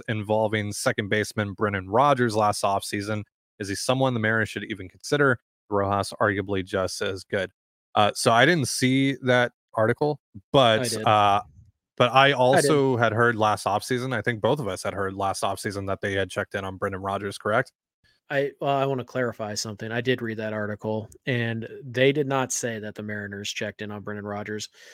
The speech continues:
Speaker 2: They said they were speculating
Speaker 1: Mm.
Speaker 2: that the Mariners, they knew that the Mariners and Rockies had talked about pitching last year.
Speaker 1: Mm-hmm.
Speaker 2: They, they then said,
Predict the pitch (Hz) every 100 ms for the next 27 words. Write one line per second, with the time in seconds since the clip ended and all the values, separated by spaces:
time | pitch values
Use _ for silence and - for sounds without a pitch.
0 | - _ - 120 - 127 123 117 110 120
1 | 131 113 104 - 139 135 110 95 87 110
2 | 143 - - _ _ _ _ 113 95 92
3 | - 113 110 104 - - - 131 123 127
4 | 127 131 127 127 127 151 147 143 135 135
5 | 127 123 120 113 127 120 123 123 120 120
6 | - 127 127 113 - 110 127 _ _ _
7 | _ _ _ _ _ 123 113 104 - 104
8 | 107 _ _ _ _ - 113 120 123 123
9 | - - _ _ _ - 127 131 127 135
10 | 123 120